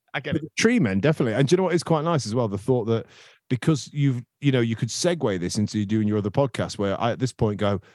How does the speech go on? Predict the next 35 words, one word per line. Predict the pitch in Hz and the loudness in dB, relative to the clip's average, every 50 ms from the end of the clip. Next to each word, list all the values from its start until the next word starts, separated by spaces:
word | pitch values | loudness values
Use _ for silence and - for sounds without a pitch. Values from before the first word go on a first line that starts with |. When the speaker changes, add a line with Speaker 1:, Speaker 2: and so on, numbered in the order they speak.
| _ - | _ -4
Speaker 2:
"Wednesday | - 165 196 185 - 170 165 | 0 0 0 0 0 0 0
need | 156 147 135 135 | 0 2 0 0
a | 131 | 0
new, | 135 131 127 127 120 117 | 2 2 0 0 0 0
uh, | 113 | 0
manager. | 113 127 151 160 151 110 98 92 | 0 -2 0 -2 -2 -2 -2 -2
Who | 98 123 | -2 -2
could | 120 - 151 | 0 0 0
it | 135 123 | 0 2
be? | 185 185 - - _ _ _ - - | 0 0 0 -2 _ _ _ -2 0
Brian | 120 127 143 151 156 | 0 2 2 0 2
Blessed." | 156 185 175 131 - - 80 82 - _ _ _ _ - | 2 2 0 0 -2 -4 -8 -8 -10 _ _ _ _ 2
Do, | 113 113 101 | 2 4 6
do, | 110 120 | 4 4
do, | 127 147 175 | 4 4 2
do, | 165 165 208 226 233 | 2 2 0 0 0
do, | 185 160 196 185 | 2 0 -2 0
do, | 170 185 | 0 -2
do. | 170 143 139 156 | -2 2 2 2
<laughs> | - - 131 | 4 4 4
And | 214 214 175 | 4 2 2
everyone's | - - 240 196 - | 2 2 0 0 2
go, | - - 311 | 2 4 4
"What | 302 - 135 | 4 2 2
the | 156 160 | -2 -2
fuck?" | - - - - - 262 320 320 | -2 -4 -12 -2 0 2 2 2
Speaker 1:
Who's | 339 226 220 | 0 0 0
alive? | 170 135 107 92 85 87 87 92 165 254 320 381 | 0 0 0 -2 -2 -4 -6 -4 -4 -4 -4 -4
Speaker 2:
<laughs> | 370 - _ _ _ _ _ - | -8 -12 _ _ _ _ _ -2
Yeah. | 190 151 113 135 98 _ _ _ _ _ _ - | -2 0 0 0 -2 _ _ _ _ _ _ -4
"Wednesday | - 277 277 269 208 196 240 254 | -4 -2 0 0 -2 -2 -2 0
alive?" | 220 175 254 202 175 - - - - - 147 220 262 294 - _ _ _ - - _ _ _ - | 2 2 2 2 0 0 0 0 0 0 0 0 0 -2 -6 _ _ _ -20 -20 _ _ _ -8
Carver | - 208 160 131 110 104 | -2 0 0 0 0 0
Hal | 80 80 71 76 120 196 269 - | -2 -2 -2 0 0 -2 -2 -4
returning. | - 165 - - 87 78 80 78 101 180 220 | -8 -8 -2 -2 -2 -2 0 0 0 0 0